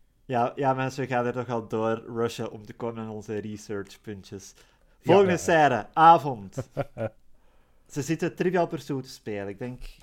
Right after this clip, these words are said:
Speaker 1: Steve, Zoe en Tom, ja?
Speaker 2: Tom, ja.
Speaker 1: En Tom is aan het vertellen dat hij een aanbieder heeft bij de joepie.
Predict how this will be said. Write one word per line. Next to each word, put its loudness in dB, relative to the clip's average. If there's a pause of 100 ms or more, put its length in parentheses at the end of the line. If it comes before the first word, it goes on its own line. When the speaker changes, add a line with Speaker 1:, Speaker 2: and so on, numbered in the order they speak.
(300)
Speaker 1:
Steve, -8
Zoe -6
en -8 (920)
Tom, -2
ja? 0
Speaker 2:
Tom, -6 (480)
ja. -10 (520)
Speaker 1:
En -8
Tom 2
is -6
aan 2
het -4
vertellen -2
dat -2
hij -2
een -12
aanbieder -4
heeft -2
bij -2
de -8
joepie. -14